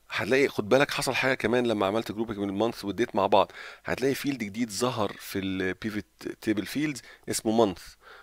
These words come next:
أنا لو عملت uncheck على المانث ده، هلاقي الأيام ظهرت كلها ومبقاش عندي حاجة اسمها شهور خالص. وهلاقي كمان الديتس. لو شلت الديتس دي، هيطلع المنظر الأولاني as if إن أنا ما عنديش غير بس الشهور،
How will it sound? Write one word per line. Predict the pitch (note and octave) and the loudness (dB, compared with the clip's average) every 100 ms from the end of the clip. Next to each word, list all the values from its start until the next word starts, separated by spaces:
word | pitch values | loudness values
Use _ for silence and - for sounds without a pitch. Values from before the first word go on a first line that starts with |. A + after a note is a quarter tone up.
| - - | -10 -2
أنا | G2 | 2
لو | F#2+ F#2 F2 | 4 6 6
عملت | G2 B2 - | 4 2 2
uncheck | C#3 - D3+ - | 2 4 2 4
على | G#2+ | 4
المانث | A2+ D3 C3 | 4 2 2
ده، | D3 F#3+ - | 2 2 -4
هلاقي | - G2 A2 | -2 2 2
الأيام | - F#2+ G2 G#2+ A2 - - - - | 0 0 2 2 0 -8 -20 -20 -10
ظهرت | G2 G#2+ G#2 - | -2 0 0 -4
كلها | G2+ F#2+ G2+ A2 - _ _ - | -4 0 0 -2 -6 _ _ -6
ومبقاش | G2 F#2 G2 | -2 0 2
عندي | G2+ G2+ | 0 0
حاجة | G#2 | -4
اسمها | - G#2+ | 0 -2
شهور | - A2+ A2+ | 0 -2 0
خالص. | A2 F2 - - - - - - - | 2 2 0 -14 -16 -20 -18 -18 -4
وهلاقي | A#2 B2 A2+ A2 C3 C3+ | 2 4 6 8 8 8
كمان | A2 A#2 C3 | 6 6 4
الديتس. | A#2 A2 - G#2 | 4 2 4 4
لو | F#2+ | 6
شلت | D3+ F3+ | 4 4
الديتس | D3 C3 F3 - | 2 2 2 0
دي، | D#3+ G3 | -4 0
هيطلع | A#2+ C#3 B2+ | 2 4 6
المنظر | G2 A2+ A#2+ G#2+ | 6 4 4 0
الأولاني | F#2 F#2+ G2 A2+ A#2 A2 - - - | 2 4 6 4 2 -4 -14 -18 0
as | G2 | 0
if | G2 A#2+ F#2+ | 2 0 0
إن | G2 | 2
أنا | G#2+ G#2+ | 4 4
ما | F#2 | 2
عنديش | F2+ G#2 G#2+ | 0 -2 -2
غير | F#2 | -2
بس | F#2+ G2+ - - - - G2+ | -2 -4 -6 -10 -18 -10 -4
الشهور، | - G2 A#2+ C3+ | -2 0 2 2